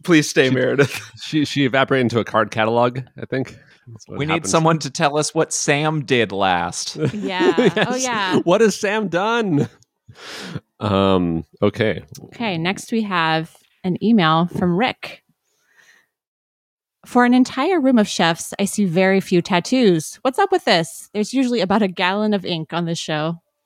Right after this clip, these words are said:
Speaker 3: Yeah.
Speaker 1: I think it's a really good
Speaker 3: That's
Speaker 1: point.
Speaker 2: Yeah.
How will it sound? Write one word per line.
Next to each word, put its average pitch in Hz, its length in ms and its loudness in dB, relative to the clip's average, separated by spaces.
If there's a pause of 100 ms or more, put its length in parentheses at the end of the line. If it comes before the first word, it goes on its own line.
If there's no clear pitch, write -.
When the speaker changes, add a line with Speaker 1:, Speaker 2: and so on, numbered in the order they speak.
(800)
Speaker 3:
Yeah. 110 360 -2
Speaker 1:
I 95 80 -8
think 123 120 -2
it's 113 140 -8
a 104 40 -2
really 104 260 2
good 98 160 -2
Speaker 3:
That's - 100 -6
Speaker 1:
point. 90 300 -2 (500)
Speaker 2:
Yeah. 104 300 4